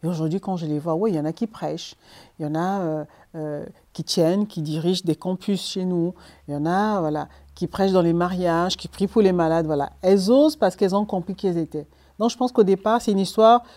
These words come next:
d'enseignement, une histoire d'évangile qui leur a pas été enseignée correctement, <laughs> à peu près, mais bon.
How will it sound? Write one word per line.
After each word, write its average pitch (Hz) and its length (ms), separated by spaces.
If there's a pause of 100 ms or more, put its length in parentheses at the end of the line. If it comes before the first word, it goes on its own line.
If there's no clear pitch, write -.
(160)
d'enseignement, 220 640
une 233 120
histoire 220 300
d'évangile 190 580
qui - 140
leur 196 140
a 185 40
pas 208 160
été 185 240
enseignée 185 380
correctement, 220 720 (440)
<laughs> - 460
à 208 100
peu 208 140
près, 160 320
mais 165 120
bon. 147 160